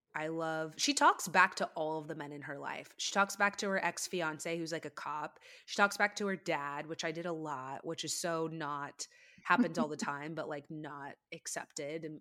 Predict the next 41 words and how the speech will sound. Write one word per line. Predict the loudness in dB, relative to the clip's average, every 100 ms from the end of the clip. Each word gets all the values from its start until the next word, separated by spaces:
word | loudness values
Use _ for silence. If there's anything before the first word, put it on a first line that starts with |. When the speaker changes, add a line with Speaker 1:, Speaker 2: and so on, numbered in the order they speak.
| _
Speaker 1:
my | -12
dad | -10 -8
is | -8
super | -8 -8 -10
machismo. | -8 -6 -6 -8 -8 -10 -10 -12 -18 -20 _ _ -6
And, | -4 -4 -6 -6
um, | -8 -10 -14 -12
she | -8 -2
talks | 0 0
back | -4 -4 -6
to | -8
her |
dad | -6 -6 -4 -6
and | -6
goes | -8
behind | -8 -8 -8
his | -10
back. | -10 -8 -8 -10 -10 -12
And, | -10
like, | -12 -14 -6
those | 0
are | 2
all | 2
things | 0 -4 -2
I | -2 -2
did | -4 -4 -6
and | -6
have | -8 -8
<laughs> |
done. | -4 0 2 2 0 -8 -20 -14
So, | -2 4 8 8 6 4 2 -2 _ 0
um, | 0 0 -4 -8 -10 -16 _ _ _ _ _ _ _ -2
Speaker 2:
Yeah, |
she's | 0 2
very | 8 8 8
rebellious. | 6 4 4 2 -2 0
Speaker 1:
Yeah. | 4 6 4 -4 _ _ _ _ -4
Yeah, | -4
she's | -4 -2
very | 0 0
rebellious | 0 -2 -4 -12 -12 -12